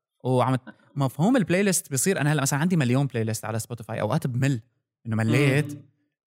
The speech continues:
Speaker 1: عم بسمع على نفس البلاي، على عيني وراسي، it's a nice playlist، وأنا وقت عملتها حسيت حالي إنه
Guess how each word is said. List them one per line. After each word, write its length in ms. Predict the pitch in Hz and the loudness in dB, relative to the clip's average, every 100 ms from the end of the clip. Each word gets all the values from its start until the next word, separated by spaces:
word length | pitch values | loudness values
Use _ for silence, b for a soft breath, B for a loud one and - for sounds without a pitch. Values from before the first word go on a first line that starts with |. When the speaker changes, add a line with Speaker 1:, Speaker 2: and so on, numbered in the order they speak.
| - | -6
Speaker 1:
عم 140 | 123 | -2
بسمع 240 | 151 165 143 | 0 0 0
على 120 | 123 | 0
نفس 200 | 139 - | 0 -4
البلاي، 200 | 120 120 | -4 -2
على 160 | 120 | 0
عيني 240 | 117 165 165 | 0 2 2
وراسي، 360 | 139 156 - | 2 0 -2
it's 200 | - - | -6 -6
a 40 | 110 | -2
nice 220 | 143 156 | 0 0
playlist، 460 | 143 151 131 127 113 | 0 0 0 -2 -2
وأنا 180 | 117 | 0
وقت 160 | 135 117 | 0 0
عملتها 340 | 113 135 160 | 0 0 -2
حسيت 360 | 143 127 - 131 | -4 -4 -4 -4
حالي 320 | - 143 143 | -2 -2 0
إنه 340 | 120 120 120 | 0 2 0